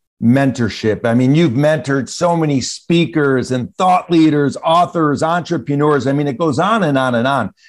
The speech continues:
Your mentorship is amazing. But let's talk about mentors for Trisha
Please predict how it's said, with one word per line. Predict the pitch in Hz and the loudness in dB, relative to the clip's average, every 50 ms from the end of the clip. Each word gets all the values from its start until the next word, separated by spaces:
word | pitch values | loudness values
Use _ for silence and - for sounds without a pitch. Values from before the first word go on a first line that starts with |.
| _ _ - | _ _ -2
Your | 135 165 196 | 0 2 2
mentorship | 185 170 170 180 196 185 180 143 - - 135 127 117 143 | 4 4 2 2 0 0 -2 -4 -2 -2 -2 -2 -2 0
is | 135 117 127 | -2 0 0
amazing. | 131 131 139 139 135 107 98 82 - _ _ _ _ _ _ _ _ _ _ _ _ _ _ _ _ _ | 2 2 2 2 0 0 -2 -6 -10 _ _ _ _ _ _ _ _ _ _ _ _ _ _ _ _ _
But | - 220 262 | -10 -6 -6
let's | 339 311 - | -6 -4 -2
talk | 330 302 302 302 | -2 -2 -2 -2
about | 226 240 233 233 214 - - _ _ _ _ _ _ _ _ _ _ _ _ _ _ _ _ _ _ _ - | 0 0 0 0 0 -4 -10 _ _ _ _ _ _ _ _ _ _ _ _ _ _ _ _ _ _ _ 0
mentors | 147 170 202 220 214 214 - 190 196 196 185 180 - - - _ _ _ _ _ _ _ _ _ - | 2 2 4 2 2 0 0 2 2 2 2 0 -4 -10 -18 _ _ _ _ _ _ _ _ _ -4
for | - 190 | -4 -4
Trisha | 185 - - 202 185 190 - 185 170 185 - | -2 0 0 0 0 0 0 -2 -2 -2 -6